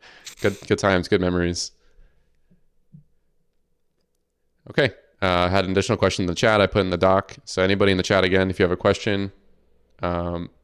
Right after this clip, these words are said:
for Monster, we can address that towards the end. So favorite cheese, eleven eleven, just a two ra-, simple two racks, uh, which ends up not being so simple, being super effective in a lot of scenarios, a lot of, uh,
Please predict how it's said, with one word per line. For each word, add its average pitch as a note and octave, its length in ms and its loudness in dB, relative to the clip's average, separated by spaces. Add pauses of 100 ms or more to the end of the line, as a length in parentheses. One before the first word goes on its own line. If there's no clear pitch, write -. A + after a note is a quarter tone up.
(360)
for - 160 -4
Monster, F#2+ 520 2
we F2+ 100 -4
can F2+ 120 -2
address E2+ 260 0
that F2 180 -2
towards F2+ 200 -6
the G2 100 -2
end. G2 260 -4 (540)
So - 120 -4
favorite C3+ 480 2 (220)
cheese, F#2+ 460 0
eleven F2+ 340 2
eleven, E2+ 420 2 (120)
just - 160 -10
a F2+ 40 -6
two - 160 -2
ra-, F2 220 2
simple A#2 260 -2
two F#2 160 -2
racks, - 520 0 (800)
uh, F#2+ 100 0
which G2 180 0
ends C3+ 140 0
up A2+ 80 0
not A#2 180 0
being F#2 380 -2
so - 160 -2
simple, F2 380 0
being F2+ 260 -2
super - 280 -2
effective E2+ 420 -2
in F2 60 -6
a F2 60 -4
lot E2+ 140 0
of E2 100 -4
scenarios, F2 540 -6
a F#2 80 -12
lot F2+ 160 -4
of, F2 100 -10
uh, F2 220 -6